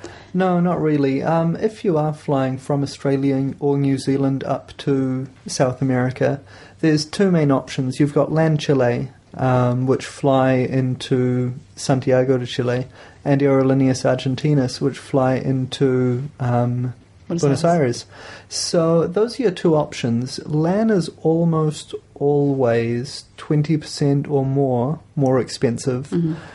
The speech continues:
Speaker 1: But unless you're getting a really good price on the Aerolíneas tickets, you'll have a much better experience flying lan.
Speaker 2: Yeah.
Speaker 1: Um,
Speaker 2: We didn't have a
Speaker 1: lan's
Speaker 2: bad experience this time. It was just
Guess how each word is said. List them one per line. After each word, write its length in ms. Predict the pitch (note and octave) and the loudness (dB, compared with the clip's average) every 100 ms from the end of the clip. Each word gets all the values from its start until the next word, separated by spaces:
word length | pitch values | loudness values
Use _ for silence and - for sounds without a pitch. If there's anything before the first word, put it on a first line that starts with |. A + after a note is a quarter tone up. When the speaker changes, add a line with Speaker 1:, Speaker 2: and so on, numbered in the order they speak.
| - - - - - - - - _ - - | -20 -20 -20 -20 -20 -20 -20 -20 _ -10 0
Speaker 1:
But 720 | E3 E3 E3+ - - - - | 4 6 4 2 -6 -10 -4
unless 400 | F3+ F3 G3 G3 | -2 0 -2 -2
you're 100 | G#3 | -2
getting 300 | F3+ F3 D#3+ | 0 0 0
a 60 | C#3 | 0
really 600 | B2+ C3 C#3 D3+ D#3 D#3+ | -2 -2 0 2 2 0
good 300 | D#3 D#3+ D#3 | 0 -2 -2
price 540 | - D#3+ D#3+ - - - D3+ | -2 0 0 -4 -12 -8 -2
on 160 | D3+ | 0
the 60 | D3+ | 2
Aerolíneas 640 | D3+ D#3 D#3 E3 E3+ E3+ - | 2 2 0 0 0 -2 -2
tickets, 480 | F3+ A3 A3+ - | -2 -2 -6 -4
you'll 80 | D3+ | 0
have 280 | C#3+ C3+ C#3 | 2 0 -2
a 80 | C#3+ | -2
much 480 | C#3+ C#3+ C#3 - - | 0 2 0 -2 -2
better 240 | C#3+ C3 | 0 0
experience 640 | A2+ - - B2+ B2 A#2+ - | -2 -4 0 2 2 -2 -4
flying 400 | - C3 C3 C3 | -2 0 0 0
lan. 360 | C3 C3 C3 - | 0 0 -2 -6
Speaker 2:
Yeah. 240 | F#3 D#3 D#3 B3 C3 | -2 -2 -2 -4 -2
Speaker 1:
Um, 360 | C3 C3 C3+ | -2 0 -2
Speaker 2:
We 240 | B2+ - D3+ | -2 -2 0
didn't 80 | E3 | 0
have 120 | F4+ D4 | 0 -2
a 20 | |
Speaker 1:
lan's 80 | F3+ | -2
Speaker 2:
bad 200 | E3+ F3 | -2 -2
experience 600 | - - D#3+ D3 C#3 C#3+ | -6 -4 0 2 0 -2
this 160 | D3+ | -8
time. 200 | - C#3+ C#3+ | -6 -6 -4
It 40 | |
was 140 | G3 | -4
just 240 | G3+ C4+ | 0 0